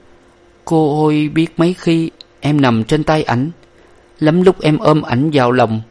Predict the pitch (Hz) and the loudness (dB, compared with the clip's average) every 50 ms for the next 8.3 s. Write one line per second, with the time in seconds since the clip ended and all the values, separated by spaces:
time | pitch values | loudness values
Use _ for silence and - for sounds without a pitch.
0 | _ _ _ _ _ _ _ _ _ _ - 143 151 151 151 143 123 120 127 135 | _ _ _ _ _ _ _ _ _ _ 0 0 2 2 0 0 0 2 2 0
1 | 156 - 165 160 160 156 143 135 127 120 113 107 104 110 120 147 160 160 160 156 | 2 4 4 4 4 2 2 0 0 0 -2 -4 -4 -4 -2 -2 -2 0 0 0
2 | 151 156 156 156 - 143 131 123 117 120 131 131 - 120 120 123 139 156 170 180 | 0 0 -2 -4 -4 -4 -2 -2 -2 -4 -4 0 2 2 2 2 0 -2 -2 -4
3 | - 170 175 190 185 - - 175 170 170 170 - _ _ _ _ - - - - | -6 -8 -8 -8 -8 -6 -6 -6 -6 -6 -8 -12 _ _ _ _ -20 -20 -20 -20
4 | _ _ _ - 156 156 151 147 151 147 - - 156 156 151 - 131 120 113 107 | _ _ _ -4 0 2 2 2 2 0 -4 -4 -4 -4 -2 -2 -2 -2 -2 -4
5 | 104 - - 113 110 107 107 113 110 104 104 - - 113 107 107 110 113 107 98 | -4 -2 -2 0 0 0 -2 -2 -2 -4 -6 -4 -4 -4 -2 0 0 -2 -2 -2
6 | 98 - - _ _ _ _ - - - 131 127 117 113 104 - - 113 107 107 | -4 -8 -14 _ _ _ _ -20 -4 -2 0 0 0 -2 -2 0 0 0 0 0
7 | 101 - - 110 - - - - - 165 - - - - 165 175 190 185 170 165 | -4 -4 -4 -4 -4 -4 -6 -6 -6 -6 -6 -6 -4 -2 0 0 0 2 2 0
8 | 160 147 139 127 113 113 | 2 2 0 0 0 -2